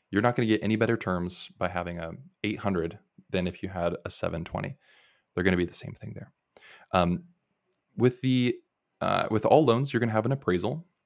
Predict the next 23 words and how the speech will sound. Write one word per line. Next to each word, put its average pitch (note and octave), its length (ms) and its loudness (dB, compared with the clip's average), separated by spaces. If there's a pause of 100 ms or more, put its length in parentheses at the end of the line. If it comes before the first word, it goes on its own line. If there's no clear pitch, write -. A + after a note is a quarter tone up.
(420)
And G2 180 6
appraisal A#2+ 400 4
is G#2+ 60 2
just G#2+ 140 -2
where G#2+ 100 4
the G2 100 2
lender G2 300 0
says, F2+ 560 -2 (360)
"Okay, D3 200 2
great. B2 360 0
You G2+ 140 -2
wrote B2 200 2
an - 80 -6
offer G2 320 0
to F#2+ 60 -4
buy F2+ 140 0
this F#2 140 -6
home F#2+ 220 -6
for G2 500 -6
four G2+ 180 0
hundred G#2 220 -2
thousand A2 240 2
dollars. G2 380 -2